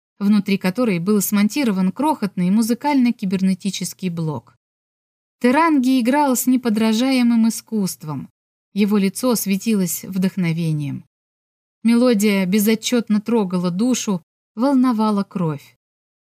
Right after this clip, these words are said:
Она была созвучна голосу прибоя, шуму водопадов в горах,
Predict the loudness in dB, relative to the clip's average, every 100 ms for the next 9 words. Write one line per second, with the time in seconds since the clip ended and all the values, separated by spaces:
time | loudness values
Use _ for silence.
0 | _ 2 2 2 2 0 0 0 0 -2
1 | -2 0 0 0 0 -2 -2 -6 -2 -2
2 | -2 -2 -2 -4 -12 _ _ _ _ _
3 | -4 0 2 4 2 2 2 2 0 0
4 | -2 0 -2 -6 -8 -4 0 2 2 0
5 | -6